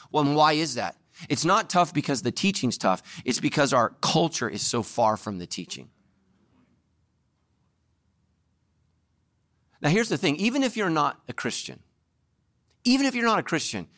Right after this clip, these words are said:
you don't like people who cheat. My wife makes me watch The Bachelor. I'm gonna come out with my own show. It's called Matt Brown's Commentary on The Bachelor, you know? And I'll translate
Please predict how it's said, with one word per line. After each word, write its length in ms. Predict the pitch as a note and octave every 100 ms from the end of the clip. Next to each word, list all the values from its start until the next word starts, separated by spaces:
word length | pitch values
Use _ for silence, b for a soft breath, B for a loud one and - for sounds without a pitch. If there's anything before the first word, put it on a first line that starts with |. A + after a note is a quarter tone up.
| b b
you 180 | C3+ A3
don't 180 | G#3+ D3
like 220 | C#3+ -
people 240 | B2+ G#2+
who 120 | G2
cheat. 260 | F#2+ F#2+ - _ _ _ _ _ _ _ _ _ _ _ _ _ _ _ _ _ _ _ _ _ _ _ _ _ _ _
My 100 | -
wife 280 | D3 E3 D#3
makes 240 | D3 - C#3
me 80 |
watch 260 | B2 A#2 -
The 80 | G2
Bachelor. 480 | G2 E2+ - D#2+ - _ _ _ _ _ _ _ - - - - - - - - F4 - - D#4 - - - - - - - - _ _ _ _ _ - _ - - - B B
I'm 80 | D#3
gonna 140 | G3
come 160 | - F3
out 100 | E3
with 80 | C#3
my 100 | C3+
own 140 | C3+
show. 260 | - C3 G#2+
It's 100 | -
called 160 | C3
Matt 200 | C3 D3+
Brown's 240 | B2+ C3+ A#2+
Commentary 480 | C#3 B2 A2+ A#2+ G#2+
on 100 | G2
The 60 |
Bachelor, 460 | G2 F#2 - D2+ - _ B B B B B B -
you 100 | G2+
know? 180 | G#2 A2 _ _
And 100 | B2+
I'll 80 | D3
translate 560 | - C3+ B2 B2 G2+